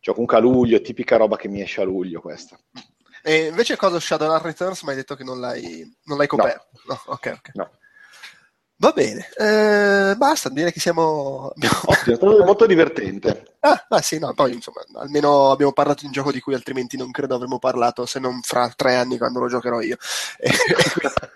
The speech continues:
Speaker 2: e quindi, meglio così,
Speaker 1: Beh,
Speaker 2: grazie.
Speaker 1: figurati, anzi ti dico già che se sei interessato, visto che mi sono divertito molto, possiamo rifare questa cosa, ehm,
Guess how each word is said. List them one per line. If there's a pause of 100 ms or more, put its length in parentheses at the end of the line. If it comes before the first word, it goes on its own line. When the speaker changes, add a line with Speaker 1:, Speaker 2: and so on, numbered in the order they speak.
(480)
Speaker 2:
e (120)
quindi, (320)
meglio
così,
Speaker 1:
Beh,
Speaker 2:
grazie. (640)
Speaker 1:
figurati,
anzi
ti
dico
già
che
se
sei
interessato,
visto
che
mi
sono
divertito
molto,
possiamo
rifare
questa
cosa,
ehm,